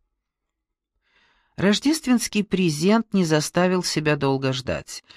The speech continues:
и в начале весны постучался уведомлением в почтовый ящик.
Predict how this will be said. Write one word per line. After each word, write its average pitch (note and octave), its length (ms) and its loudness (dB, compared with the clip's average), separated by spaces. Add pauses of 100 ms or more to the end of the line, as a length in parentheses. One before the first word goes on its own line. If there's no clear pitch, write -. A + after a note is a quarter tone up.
(140)
и C#3+ 100 -2
в D#3 60 0
начале G#3+ 380 2
весны D#3 580 -2
постучался D#3+ 800 -2
уведомлением D3+ 960 0
в - 100 -20
почтовый D3 500 -2
ящик. - 540 -8